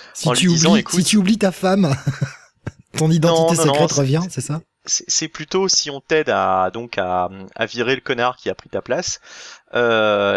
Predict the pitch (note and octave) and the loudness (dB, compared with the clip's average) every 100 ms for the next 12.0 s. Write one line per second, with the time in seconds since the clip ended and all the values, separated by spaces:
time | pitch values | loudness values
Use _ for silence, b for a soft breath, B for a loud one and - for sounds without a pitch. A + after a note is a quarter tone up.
0 | - A2+ C3 F#3+ D#3 G#2+ F#2+ F#2 F2+ F2+ | -2 -4 -2 0 0 0 -2 -6 -6 -8
1 | F#2 F2+ F#2 - G#2+ A2+ G#2+ - - C3 | -10 -8 -10 -10 -8 -6 -6 -6 -4 -2
2 | F3 G#2+ F#2 F2+ - - F#2 - G2 F#2+ | -2 -4 -6 -8 -12 -14 -12 -12 -12 -12
3 | F#2+ F#2+ - - G2+ - - A#2 A2 - | -14 -18 -18 -12 -12 -10 -12 -8 -8 -8
4 | - - E3 G3 - A2+ C3+ C#3 G2 F#2+ | -10 -4 -2 -2 -2 -4 -2 0 -2 -4
5 | - G#2 F#2+ F#2 F2 - G2+ G2+ A#2 C#3+ | -10 -12 -12 -14 -12 -8 -6 -4 -4 -4
6 | A#2 G2+ G#2 G#2+ - D3 B2+ F#2+ - G#2+ | -4 -4 -2 -2 -2 -2 -4 -6 -6 -2
7 | C#3 A#2+ F#2 F#2 A2 A2+ G2+ - B B | 0 -2 -4 -8 -6 -4 -4 -8 B B
8 | B B B _ G2 F#2+ A2+ G2 F#2 F#2 | B B B _ -4 -2 -2 -2 -6 -8
9 | F#2+ F#2 G2 G2+ - C#3 G#2 F#2 F#2 F#2 | -12 -8 -6 -6 -4 -2 -2 -4 -6 -10
10 | F#2+ - - - - G2+ G2+ A#2 A#2 F#2 | -10 -12 -12 -16 -8 -6 -4 -6 -6 -8
11 | F#2+ - B2+ A#2 G#2 A#2 G#2 - C#3+ | -6 -6 -2 -2 -4 -6 -10 -6 -6